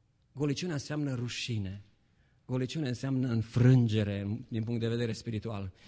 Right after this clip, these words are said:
Și de multe ori ne vedem, ne vedem înfrânți, de multe ori vedem în viața noastră cum suntem înfrânți. De multe ori privim la falimentele noastre în viață și ne gândim: „Oare de ce?” Poate că n-am,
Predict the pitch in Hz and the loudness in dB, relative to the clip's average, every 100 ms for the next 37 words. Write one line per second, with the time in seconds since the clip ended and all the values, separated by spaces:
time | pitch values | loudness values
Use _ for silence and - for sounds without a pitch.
0 | - 143 139 185 214 190 160 147 143 139 | -14 0 4 4 4 4 4 4 4 2
1 | 170 165 147 - - 139 147 180 190 175 | 2 2 0 -4 -6 0 2 2 0 0
2 | - 185 151 117 160 208 214 170 185 214 | 0 0 0 0 0 2 2 4 4 4
3 | 190 180 196 175 175 160 151 160 156 185 | 4 4 4 2 0 -2 -2 0 2 2
4 | 165 156 147 156 165 127 - - - - | 4 4 2 0 0 -2 -4 -16 -20 -20
5 | - - 247 208 294 285 277 254 285 285 | -20 -14 4 6 8 6 6 6 8 6
6 | 269 262 247 277 262 247 240 247 247 220 | 6 6 6 6 6 4 4 4 2 4
7 | 247 226 220 226 233 247 240 233 226 226 | 4 4 2 4 4 6 6 6 6 4
8 | 247 220 127 - - - - _ _ _ | 4 2 2 -4 -16 -20 -20 _ _ _
9 | _ _ _ _ _ - 139 147 143 175 | _ _ _ _ _ -10 -4 0 0 0
10 | 180 | -4